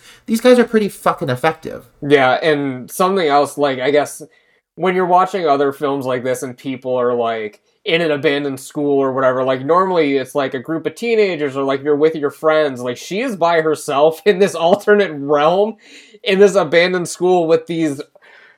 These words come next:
Speaker 2: guys covered in ash and staring at her and all this stuff. And, of course, there's all these other things that are about to happen in a minute. Um, but it just shows her, like, relentlessness trying to get to her daughter, um, especially all on her own,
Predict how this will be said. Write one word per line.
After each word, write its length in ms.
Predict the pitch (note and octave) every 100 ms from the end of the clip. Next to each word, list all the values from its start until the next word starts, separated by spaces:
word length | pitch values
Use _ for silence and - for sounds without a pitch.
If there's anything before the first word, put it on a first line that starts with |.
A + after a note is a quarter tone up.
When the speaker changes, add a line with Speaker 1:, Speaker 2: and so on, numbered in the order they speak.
| _ -
Speaker 2:
guys 340 | F3+ F3+ F3
covered 380 | - F3+ F3 E3+
in 100 | D3+
ash 480 | C#3+ D#3+ E3+ E3+ F#3
and 380 | E3 D3 C3 _ _ _ _
staring 480 | - - D3+ E3 E3
at 160 | D#3 D#3+
her 80 | D#3+
and 100 | D#3
all 140 | D#3+
this 180 | D#3+ D3+
stuff. 220 | D#3 C#3+
And, 120 | D3+
of 120 | C3+
course, 260 | - D#3 C#3+
there's 200 | D3+ C#3+
all 100 | C#3+
these 160 | C#3 C3+
other 180 | C3
things 240 | C3 C#3 C3
that 140 | C3
are 80 | B2+
about 240 | B2+ B2+
to 100 | B2+
happen 420 | A#2+ B2+ B2+ C3 B2+
in 80 |
a 60 | A#2+
minute. 420 | B2 C3+ B2 A2+ _ _ _ -
Um, 520 | C#3+ C3+ B2+ B2 B2
but 200 | B2+ D#3+
it 100 | E3
just 240 | F#3 F3+
shows 360 | - G3 G3+ F3+
her, 340 | G3 F3+ D#3 D3 - _ -
like, 320 | D#3 C3+ - A#2+
relentlessness 960 | D3+ D3 D#3+ F3 E3 C#3 C#3+ C3 -
trying 340 | - D#3 D3 C#3
to 60 |
get 240 | C#3 D3+ -
to 120 | D3
her 160 | C#3 C3
daughter, 580 | B2 C#3 C#3+ A#2+ A2+ _ _ _ _ _ -
um, 420 | B2+ B2+ A#2+ A#2
especially 460 | A#2+ D#3+ E3 E3+ D3+
all 180 | D3
on 160 | D3 C#3
her 220 | C3+ B2+
own, 340 | C3+ D3+ A#2